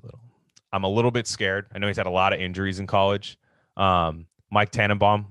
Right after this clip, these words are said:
I was listening to him the other day, and he's like, "Look, if guys get injured in college, like, they're gonna get injured in the pros. Like, that just, it just happens more often than not." Um, it's,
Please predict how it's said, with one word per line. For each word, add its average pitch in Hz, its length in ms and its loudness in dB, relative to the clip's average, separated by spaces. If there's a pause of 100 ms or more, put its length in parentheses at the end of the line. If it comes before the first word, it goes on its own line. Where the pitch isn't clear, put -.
I 107 40 -4
was 95 120 0
listening 101 280 -4
to 101 120 -2
him 101 100 -2
the 104 80 0
other 98 160 2
day, 101 160 4
and 98 80 0
he's 98 120 -2
like, 92 140 2
"Look, 101 120 0
if 85 80 -6
guys 135 240 2
get 120 100 2
injured 98 300 0
in 82 80 -6
college, 90 420 2
like, 80 200 -4 (260)
they're 87 120 -2 (220)
gonna 120 260 0
get 85 140 0
injured 87 320 -4
in 80 80 -10
the - 80 -12
pros. 90 380 -2
Like, - 140 -8
that 90 180 -2
just, - 240 -10 (240)
it 110 80 -2
just 131 140 0
happens 107 340 0
more 95 160 0
often 95 260 0
than 82 140 -8
not." 87 280 0 (560)
Um, 85 520 2 (1600)
it's, - 280 -2